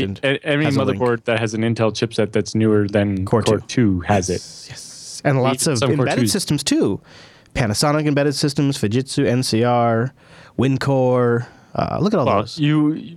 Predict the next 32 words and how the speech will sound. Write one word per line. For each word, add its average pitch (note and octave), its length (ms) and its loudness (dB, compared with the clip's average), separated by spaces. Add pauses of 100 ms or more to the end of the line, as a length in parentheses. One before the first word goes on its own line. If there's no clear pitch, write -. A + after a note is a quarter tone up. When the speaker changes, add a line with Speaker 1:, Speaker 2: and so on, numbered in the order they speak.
(120)
Speaker 2:
you D3 120 0
know, G#2+ 100 2
if G#2 80 0
you C3 80 0
turn F3 160 2
your D3+ 80 4
computer C3 300 2
on, G2+ 120 0
you G2+ 60 -4
probably A2 240 2
see A2 160 0
it G#2 60 0
go G#2 140 0
by F#2+ 300 2
their F#2 260 -2
Intel G2 340 0
management F#2+ 400 -2
engine. F2+ 320 -2
Speaker 1:
Dun, C3+ 640 0
Speaker 2:
I - 60 -6
see B2 120 0
it A2 60 2
on A2 60 4
Speaker 1:
dun, E3 60 4
Speaker 2:
most G2+ 120 0
of C#3 120 0
Speaker 1:
dun, G3 120 2
Speaker 2:
my F#2 100 2
Speaker 1:
dun. - 80 -4
Speaker 2:
laptops G3 200 -4
and F#2 100 -4
stuff. F2+ 160 -4